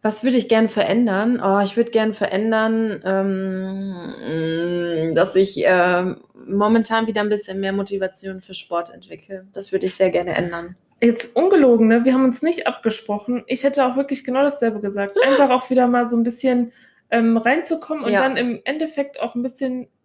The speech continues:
Speaker 2: selbstzufriedener zu sein.
Speaker 1: Ja.
Speaker 2: Das würd ich gerne verändern.
Speaker 1: Ja.
Speaker 2: So.
Speaker 1: Ach, wie schön. Mensch,
Speaker 2: <laughs>
Speaker 1: das war doch mal wieder hier eine, äh, wunderschöne Folge. Schöner Abschluss.
Speaker 2: Klasse.
Speaker 1: Ich freue mich auf die nächste Folge. Die kommt natürlich wie immer nächste Woche Sonntag um zehn Uhr.
Speaker 2: Ihr müsst euch das auch wirklich merken.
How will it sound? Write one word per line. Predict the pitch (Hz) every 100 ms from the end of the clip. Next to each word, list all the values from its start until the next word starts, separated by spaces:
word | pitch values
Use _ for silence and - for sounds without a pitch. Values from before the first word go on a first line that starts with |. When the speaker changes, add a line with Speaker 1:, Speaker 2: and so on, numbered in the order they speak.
| -
Speaker 2:
selbstzufriedener | 240 247 - - 240 247 247 220 196
zu | 196 202
sein. | 202 196
Speaker 1:
Ja. | 220 -
Speaker 2:
Das | 277 277
würd | 240 233
ich | -
gerne | 214 214
verändern. | 214 208 339
Speaker 1:
Ja. | - _ _
Speaker 2:
So. | 262 277 _ _ _
Speaker 1:
Ach, | 226 220 208 -
wie | 440
schön. | 440 190 190 190
Mensch, | 208 208 190
Speaker 2:
<laughs> |
Speaker 1:
das | 415 320 226 262
war | 269
doch | 247
mal | 247 226
wieder | 240
hier | 233 233
eine, | 226 - 220 220 208
äh, |
wunderschöne | 247 254 240 240 233
Folge. | - 220 220 226 220 - - -
Schöner | - 240 240 208
Abschluss. | 220 - 220 220
Speaker 2:
Klasse. | 247 226 233 220 202 _
Speaker 1:
Ich | 214 214
freue | 247 240
mich | 233 208
auf | 214
die | 214
nächste | 214 - 233
Folge. | 269 294 440 415
Die | 202
kommt | 226 208
natürlich | 196 - 202 196
wie |
immer | - 294 320
nächste | 269 269 233
Woche | 233 214
Sonntag | 202 214 226 214 -
um | 208 196
zehn | - 202
Uhr. | 202 202 208 - -
Speaker 2:
Ihr | 240
müsst | 247 277 254
euch | 262
das | 262 262
auch | 226
wirklich | 247 269 -
merken. | 269 294 - 202